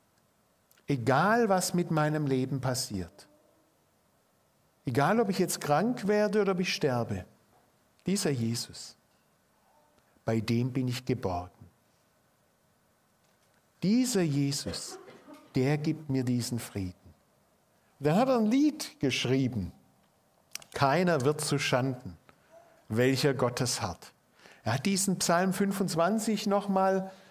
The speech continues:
vertont, ein bisschen umformuliert, aber die gleiche Aussage.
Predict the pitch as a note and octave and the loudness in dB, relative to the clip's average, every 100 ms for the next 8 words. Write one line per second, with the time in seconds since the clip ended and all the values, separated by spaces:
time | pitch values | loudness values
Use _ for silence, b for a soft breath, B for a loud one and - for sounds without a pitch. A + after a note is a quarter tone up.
0 | B - E3+ E3+ A#3 C#4 G3 G#2 - b | B -2 -2 2 2 2 0 -2 -10 b
1 | b b C3 A#2 D#3 - E3 A3 C4+ - | b b -8 -4 -4 -2 -2 0 0 0
2 | D#3+ B2+ G2+ F2+ F#2+ - C#3+ D3+ E3 F3+ | -2 -2 -4 -6 -12 -4 -2 0 2 4
3 | A3 D4+ D4 C4 A3 G#3 G#3+ - - - | 4 4 0 -2 0 0 -2 -6 -10 -14